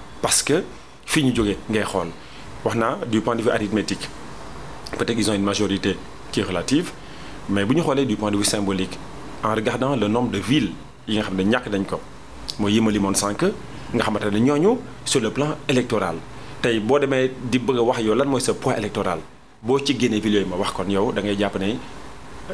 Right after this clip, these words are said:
euh, euh, le, le, le parti au pouvoir a perdu du pied, ils ont perdu du terrain. Donc je crois que bu ñu ko analyser, euh, sous ce rapport, je considère que c'est une véritable, euh, défaite pour Benno Bokk Yaakaar. Et, euh,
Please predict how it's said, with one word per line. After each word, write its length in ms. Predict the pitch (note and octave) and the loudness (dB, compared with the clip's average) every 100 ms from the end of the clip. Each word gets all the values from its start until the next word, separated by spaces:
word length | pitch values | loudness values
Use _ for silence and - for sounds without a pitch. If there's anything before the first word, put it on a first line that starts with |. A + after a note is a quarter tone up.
| - | -2
euh, 320 | A#2 G#2+ A2 G#2 | 0 2 2 2
euh, 60 | A2+ | 2
le, 160 | G#2 G#2+ | 0 0
le, 160 | G#2 G2+ | 2 2
le 80 | |
parti 240 | G#2 B2 G2+ | 0 0 -2
au 40 | |
pouvoir 260 | - F#2 G2 | -2 -2 -2
a 120 | F#2+ | -4
perdu 360 | - A#2 G2+ F#2+ - G2 | -2 -2 -2 -6 -6 -6
du 60 | |
pied, 240 | F2 F#2+ E2 - - | -4 -4 -4 -8 -6
ils 120 | A2 A2 | -2 0
ont 80 | |
perdu 260 | F#2 G#2+ G#2 | 0 0 0
du 120 | F#2 | 0
terrain. 260 | F2+ F2 E2+ - - - | -2 -2 -4 -8 -12 -4
Donc 140 | G2+ | -2
je 80 | G2 | 0
crois 220 | G#2 C3+ C3+ | 0 0 2
que 240 | A2 C#3+ - - - - | 0 0 -2 -12 -12 -2
bu 80 | A2+ | 2
ñu 40 | |
ko 60 | B2+ | 2
analyser, 580 | G2 G2+ G#2 G#2 G#2+ G2+ | 2 2 2 4 4 4
euh, 600 | F2+ F#2 F#2 F#2 E2 G2+ | 2 -2 0 0 0 0
sous 160 | A2 | 0
ce 100 | G#2+ | 2
rapport, 360 | G2 F2 A2+ A#2+ | 0 0 0 -2
je 100 | G2 | -2
considère 380 | G2 G#2 G2+ F#2+ | -4 -2 -2 0
que 100 | G2 | 0
c'est 180 | G2+ G2 | 0 -2
une 120 | F2+ F2+ | -2 -2
véritable, 580 | G2 F#2 G2 F#2+ F2+ E2+ E2 - - - - | -2 0 0 0 -2 -2 -4 -6 -8 -8 -4
euh, 100 | F2+ | -2
défaite 440 | F#2 A2 A2 - G2+ | 0 0 0 -2 -2
pour 120 | G#2 | 0
Benno 220 | F#2 G2+ | 0 0
Bokk 200 | F#2+ F#2 | 0 0
Yaakaar. 360 | F#2 E2 A#2 D3+ - - - - - | 0 -2 0 -2 -4 -14 -12 -4 2
Et, 260 | B2+ F#3 - | 2 2 2
euh, 360 | A2+ G#2+ G#2 | 2 4 2